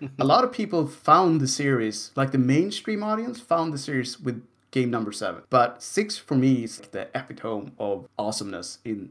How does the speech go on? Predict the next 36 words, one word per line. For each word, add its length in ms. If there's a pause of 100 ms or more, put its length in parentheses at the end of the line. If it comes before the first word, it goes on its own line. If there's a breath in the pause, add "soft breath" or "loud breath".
in 120
that 200
series, 280
because 240 (200 loud breath)
if 180
nothing 300
else, 280
the 120
huge 540
cast 440
of 100
characters 720 (440)
and 160
the, 400
the 100
way 520
they, 360 (100)
they 120
switched 680 (200)
the 140
world 580 (220)
after 560
it 100
hit 220
the 80
World 260
of 160
Ruin, 420 (160)
I 80
don't 180
think 160
that 180
ever 260
been 220
done 220
again. 420